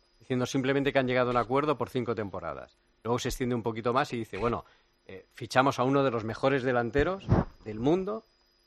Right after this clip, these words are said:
para completar ya una plantilla extraordinaria". Este año han ganado, pues, todo, la Champions, la Liga y demás.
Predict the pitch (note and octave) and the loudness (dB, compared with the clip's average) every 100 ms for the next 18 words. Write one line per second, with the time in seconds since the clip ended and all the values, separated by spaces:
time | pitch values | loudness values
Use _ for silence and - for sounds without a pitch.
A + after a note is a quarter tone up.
0 | _ - A#2+ A#2 - B2 A2 A2+ G#2 C#3+ | _ 0 2 4 2 0 0 -4 2 2
1 | C#3+ D3+ C#3+ C3+ - _ A#2 A#2 A2 D3 | 4 2 4 0 -4 _ -2 -2 -2 2
2 | E3 - - B2+ G#2+ A#2 A#2 - B1+ - | 2 0 0 0 2 0 0 -2 -12 -20
3 | - F2 - G2+ G#2 G#2+ G2 G#2+ C3 - | -20 -20 -12 -10 -8 -8 -6 -6 -6 -10
4 | - - F#2+ D#2+ - - G2+ G2 G#2+ F2 | -20 -14 -14 -14 -20 -10 -10 -8 -10 -10
5 | G2 G#2+ A2 F2 D#2+ | -14 -14 -14 -12 -14